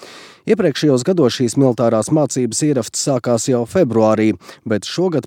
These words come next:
pārceltas uz aprīļa sākumu, lai nepārklātos ar Phjončhanas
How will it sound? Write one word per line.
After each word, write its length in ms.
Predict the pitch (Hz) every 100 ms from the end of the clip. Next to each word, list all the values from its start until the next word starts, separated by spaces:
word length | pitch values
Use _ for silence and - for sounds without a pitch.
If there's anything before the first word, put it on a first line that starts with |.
| -
pārceltas 640 | 135 139 - 113 107 117 123
uz 80 | 113
aprīļa 400 | 110 117 107 110
sākumu, 500 | - 170 120 - 110 90
lai 140 | 113 107
nepārklātos 800 | 127 175 139 - 131 135 117 156
ar 140 | 160
Phjončhanas 760 | - - 117 143 - 135 120 107